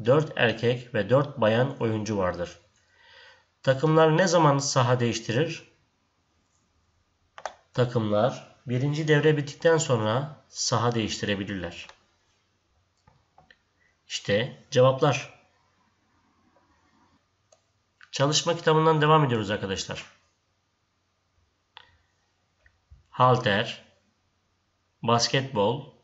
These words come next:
tenis, kayak, masa tenisi, karate, yüzme, futbol, voleybol,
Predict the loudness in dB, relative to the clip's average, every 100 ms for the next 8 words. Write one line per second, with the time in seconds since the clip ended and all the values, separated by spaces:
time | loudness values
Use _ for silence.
0 | _ _ _ _ _ _ -4 -2 -2 -2
1 | -6 -10 -16 _ _ _ _ _ _ _
2 | _ _ _ -4 0 0 0 -4 -20 _
3 | _ _ _ _ _ _ _ _ _ -4
4 | 0 0 -2 0 0 0 -2 -4 -4 -6
5 | -14 _ _ _ _ _ _ _ _ _
6 | _ _ _ -2 2 2 4 2 2 -6
7 | -20 _ _ _ _ _ _ _ _ _
8 | _ -4 -2 -2 -4 -4 -6 -10 -20 -20
9 | _ _ _ _ _ _ _ _ -10 -6
10 | -4 2 4 4 0 -12 _ _ _ _
11 | _ _ _ -20 -20 -8 -2 2 2 4
12 | 4 4 4